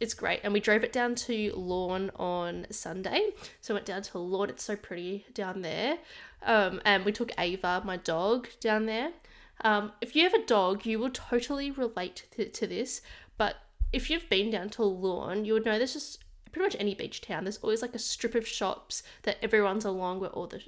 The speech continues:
the clothing shops and all the food restaurants and everything is. And we wanted to walk along there to figure out what we're gonna get to eat. And if you have a dog, you know the fear of your dog shitting on the sidewalk in front of everyone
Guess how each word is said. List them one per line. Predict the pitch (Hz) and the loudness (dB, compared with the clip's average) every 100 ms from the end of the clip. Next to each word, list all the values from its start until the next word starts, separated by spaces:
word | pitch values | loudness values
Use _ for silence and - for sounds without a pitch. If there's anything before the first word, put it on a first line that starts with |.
| - | -14
the | - 170 202 202 | -8 -6 -6 -6
clothing | - 285 277 269 | -2 0 0 -4
shops | 262 285 - - | -2 -2 -2 -6
and | 190 | -6
all | 180 | -6
the | - | -8
food | - 262 262 | -6 -4 0
restaurants | 240 254 - 262 247 247 | -2 -4 -4 -2 -2 -2
and | 208 | -4
everything | 226 240 226 220 220 - - - _ - | -4 -4 -4 -4 -6 -14 -20 -20 _ 2
is. | 214 - 208 - - _ - | 2 2 -4 -6 -16 _ 6
And | 233 220 208 202 196 - - - - | 8 10 6 2 0 -10 -18 -20 -2
we | 240 | 2
wanted | 262 285 | 4 2
to | 269 | 2
walk | 208 214 | 4 4
along | 247 214 208 | 4 4 4
there | 208 180 185 | 2 0 -2
to | |
figure | - 202 196 | -2 0 0
out | - | 0
what | 190 | -2
we're | 202 | -2
gonna | 190 180 | -2 -2
get | - - | -6 -8
to | - - | -12 -6
eat. | - - - - - | -6 -6 -6 -8 0
And | 202 202 | 2 2
if | 214 240 | -2 -4
you | |
have | 254 | -4
a | |
dog, | 302 226 165 185 - | 0 2 2 -2 -6
you | 202 | -2
know | 202 196 185 190 - _ - | 0 2 0 -2 -8 _ -12
the | |
fear | - - 220 196 208 294 | -10 -6 0 2 2 2
of | 226 208 202 202 - | 2 2 2 -2 -6
your | 190 | -6
dog | 190 180 180 220 240 _ | -4 -4 -4 -6 -8 _
shitting | - - 247 247 185 196 233 | -8 -4 -2 -2 -2 -2 -2
on | 190 | -2
the | 185 | -2
sidewalk | 202 180 185 208 196 202 | -2 -2 -2 0 -2 -2
in | 202 | -6
front | 196 180 | -4 -4
of | 185 - | -4 -2
everyone | 185 196 190 185 170 190 277 | 0 2 0 0 2 2 2